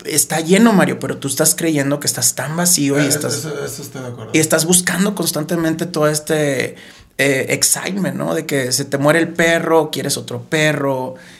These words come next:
Speaker 1: eh, tienes un viaje, de repente la gente quiere conocer el mundo, de repente desde que me fui a la isla y nadie la conoce esa puta isla, pero tú le andas presumiendo a todo el mundo que te fuiste a la isla en no sé dónde, y pues como quiera, yo me puedo ir a la pinche isla,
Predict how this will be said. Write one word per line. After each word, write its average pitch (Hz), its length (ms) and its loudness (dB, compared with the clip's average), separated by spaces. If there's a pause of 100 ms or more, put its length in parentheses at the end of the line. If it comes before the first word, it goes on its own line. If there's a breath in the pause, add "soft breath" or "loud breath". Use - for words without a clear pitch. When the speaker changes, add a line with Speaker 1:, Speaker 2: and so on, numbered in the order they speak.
Speaker 1:
eh, 127 720 -2
tienes 151 300 2
un 156 140 0
viaje, 147 400 2
de 143 80 2
repente 135 360 -2
la 151 120 2
gente 139 300 -6
quiere 147 200 0
conocer 139 380 -2
el 139 120 -2
mundo, 185 360 0
de 143 80 2
repente 143 400 -2
desde 147 200 0
que 147 100 -4
me 143 140 0
fui 175 760 4 (380 loud breath)
a 139 360 4
la 139 220 4
isla 160 560 4
y 156 140 -2
nadie 156 320 4
la 240 100 4
conoce 160 300 2
esa 175 180 4
puta 147 220 0
isla, 120 240 0
pero 120 160 -2
tú 127 120 -2
le 151 80 2
andas 196 180 2
presumiendo 156 580 2
a 208 80 0
todo 185 100 0
el 180 80 4
mundo 180 220 6
que 180 80 -2
te - 120 -2
fuiste 139 280 0
a - 20 4
la 147 160 4
isla 147 240 0
en 151 60 2
no 147 100 2
sé 143 140 2
dónde, 214 500 4 (560 loud breath)
y 240 80 0
pues - 140 -2
como 247 240 4
quiera, 294 280 6
yo 220 140 2
me 240 100 2
puedo 240 200 2
ir 240 60 6
a 226 40 6
la 214 160 4
pinche 226 260 2
isla, 220 320 -2